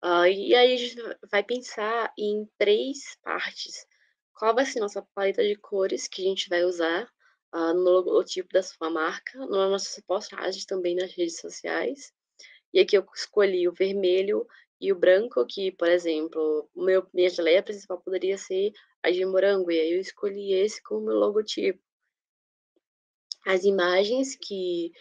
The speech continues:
eu escolhi imagens aqui, como, por exemplo, aqui essa geleia e esse casal aqui, essa família aqui, da, ah, pra exemplificar que o nosso produto é um produto orgânico, por exemplo. E a tipografia, e aí na internet você pode achar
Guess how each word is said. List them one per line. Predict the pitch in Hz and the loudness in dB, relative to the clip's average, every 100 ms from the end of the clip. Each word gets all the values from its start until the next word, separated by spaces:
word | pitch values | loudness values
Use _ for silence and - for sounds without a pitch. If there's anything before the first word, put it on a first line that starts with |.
| - - | -20 -2
eu | 180 | 0
escolhi | 185 - 185 | 0 0 2
imagens | 196 180 170 170 175 170 165 - | 2 2 2 2 0 0 -2 -4
aqui, | 165 - - 165 | -6 -6 -14 -12
como, | - 165 160 | -8 -6 -4
por | 165 | 0
exemplo, | 160 156 156 | 0 0 -4
aqui | 165 - | -6 -4
essa | 175 180 | -2 0
geleia | 180 175 180 202 254 285 277 - - | 2 4 4 4 2 0 -4 -18 -2
e | 240 | 4
esse | 240 - | 4 4
casal | 262 233 226 | -2 0 0
aqui, | 226 - 214 | -2 -2 -2
essa | 208 | -2
família | 214 214 208 202 | -6 -4 0 0
aqui, | 208 - - 208 | 0 -2 -4 -2
da, | 208 202 190 180 175 170 _ _ _ _ - | 0 0 2 2 2 0 _ _ _ _ -2
ah, | 170 165 165 - | 0 2 0 -2
pra | 190 185 | 4 4
exemplificar | 202 240 - - - 214 233 | 4 0 -4 -10 -4 0 0
que | 240 | 0
o | |
nosso | 233 220 - - | -2 -2 -6 -10
produto | 208 220 226 | -4 -4 -2
é | 214 | -2
um | |
produto | 214 220 220 226 | -2 -4 -4 -2
orgânico, | 247 220 233 214 185 - | -2 2 2 2 -4 -10
por | - | -4
exemplo. | 170 170 170 156 - _ _ _ _ _ | 0 2 0 -4 -10 _ _ _ _ _
E | 214 | 4
a | |
tipografia, | 208 269 254 240 277 - 277 262 190 | 4 2 0 2 2 0 2 4 4
e | 185 185 | 4 2
aí | 196 | 0
na | 214 226 226 | -2 -4 -4
internet | 226 220 214 190 196 | -4 -4 -2 0 -2
você | 196 202 _ | -4 -8 _
pode | 180 185 | -2 0
achar | 208 190 170 | 0 0 -4